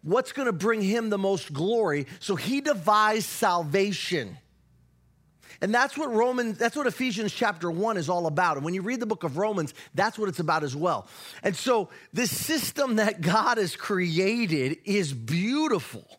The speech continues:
because it's not based upon how much money you have or how much you give. It's not based upon what you, what you think about. It's not based upon what you've done or what you haven't done.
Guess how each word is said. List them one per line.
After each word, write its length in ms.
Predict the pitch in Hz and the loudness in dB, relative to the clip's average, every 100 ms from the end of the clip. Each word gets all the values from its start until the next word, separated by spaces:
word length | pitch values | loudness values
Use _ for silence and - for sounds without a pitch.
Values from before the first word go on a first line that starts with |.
| _ _ _ _ _ _ _ - - - | _ _ _ _ _ _ _ -20 -20 -2
because 400 | 254 - 285 226 | -2 2 2 2
it's 220 | 247 180 | -2 -2
not 320 | 240 302 262 | 2 2 2
based 280 | 240 285 - | 0 0 -2
upon 280 | 233 233 226 | -2 0 2
how 140 | 214 | 0
much 260 | 226 226 196 | 0 -2 0
money 240 | 220 233 | 0 0
you 180 | 196 151 | 0 0
have 560 | 131 120 107 208 - - _ _ _ _ _ _ _ - | 0 0 0 -2 -6 -18 _ _ _ _ _ _ _ -4
or 80 | 156 | 0
how 120 | 226 | 2
much 240 | 226 220 190 | 2 0 -2
you 100 | 151 | -2
give. 640 | 127 220 135 143 214 - - - - - | 0 0 0 -2 -6 -12 -20 -20 -6 -2
It's 220 | 202 196 | -2 0
not 280 | 262 311 277 | 0 2 2
based 300 | 277 226 254 | 0 0 -2
upon 560 | 170 - 220 202 180 - - - | -2 0 2 2 -2 -10 -20 -10
what 320 | 160 220 254 | 0 2 2
you, 380 | 202 220 220 185 - | 0 0 0 -2 -2
what 200 | 220 - | -2 0
you 80 | 170 | -4
think 460 | - - 294 254 | -4 -4 -4 0
about. 560 | 202 156 143 151 226 - 196 | 0 2 4 2 0 -2 -2
It's 220 | 190 202 | -2 2
not 260 | 277 285 | 0 2
based 300 | 220 269 - | 2 2 0
upon 400 | 254 - 233 214 | -6 0 0 2
what 180 | 208 226 | 0 0
you've 300 | 208 180 135 | 0 0 2
done 260 | 202 240 247 | 2 2 0
or 80 | 220 | 0
what 240 | 220 202 | 0 0
you 100 | 196 | 0
haven't 480 | 180 233 214 165 139 | 2 0 0 -4 -2
done. 360 | 131 117 185 | -2 -2 -4